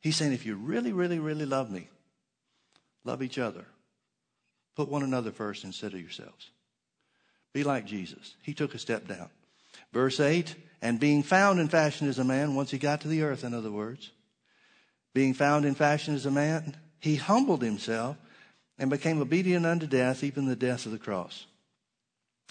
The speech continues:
This verse of Scripture is, is, uh, difficult to our Western mentality because we don't understand what it means. First of all, it's saying Jesus humbled himself to come to the earth.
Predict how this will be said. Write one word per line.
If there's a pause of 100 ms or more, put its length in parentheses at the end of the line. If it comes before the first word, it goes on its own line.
(340)
This
verse
of
Scripture
is,
is,
uh, (680)
difficult (1400)
to
our
Western
mentality
because
we
don't
understand
what
it
means. (880)
First
of
all,
it's
saying
Jesus
humbled
himself
to
come
to
the
earth.